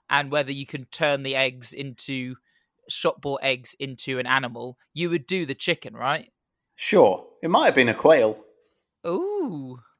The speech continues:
Speaker 2: That's a possibility. That exists.
Speaker 1: Um,
Speaker 2: A quail does exist.
Speaker 1: Talking of small game birds, actually, this is what I did
Speaker 2: <laughs>
Speaker 1: this week,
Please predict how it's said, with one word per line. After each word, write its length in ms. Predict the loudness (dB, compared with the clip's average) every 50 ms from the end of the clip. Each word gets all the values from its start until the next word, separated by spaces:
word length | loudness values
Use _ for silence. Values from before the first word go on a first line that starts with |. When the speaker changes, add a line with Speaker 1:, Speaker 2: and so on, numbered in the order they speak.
| _ _ _ _ _ _
Speaker 2:
That's 220 | 6 6 8 6 4
a 40 | 2
possibility. 680 | 2 2 2 4 4 2 2 4 0 -2 -4 -4 0 6
That 140 | 6 6 6
exists. 500 | 6 2 0 0 0 -2 -8 -18 _ _ _ _ _ _ _ _ _ _ _ _ _ _ _
Speaker 1:
Um, 640 | -6 -4 -4 -4 -4 -6 -8 -10 -12 -14 -16 -16 -18 _ _ _ _ _ -2 -2
Speaker 2:
A 60 | 0
quail 380 | 6 10 12 12 12 12 10 8
does 240 | 6 6 6 6 6
exist. 500 | 2 0 0 0 -2 -2 -4 -12 -16 -8
Speaker 1:
Talking 400 | -2 -2 -2 0 -2 -4 -8 -2
of 320 | 2 2 2 2 0 -2 -6
small 520 | -6 -6 -6 -6 -4 -4 -2 -2 -4 -4
game 360 | -4 -2 0 0 0 -2 -4
birds, 500 | -4 -4 -4 -4 -4 -8 -8 -10 -10 -10 -12 _ _ _ _ 0
actually, 300 | 0 0 0 -4 -8 -6
this 140 | -6 -6
is 80 | -4 -2
what 100 | 0 0 2 0
I 40 | 0
did 100 | -2 -4
Speaker 2:
<laughs> 20 |
Speaker 1:
this 140 | -6 -6 -6 -6
week, 300 | -6 -6 -6 -8 -12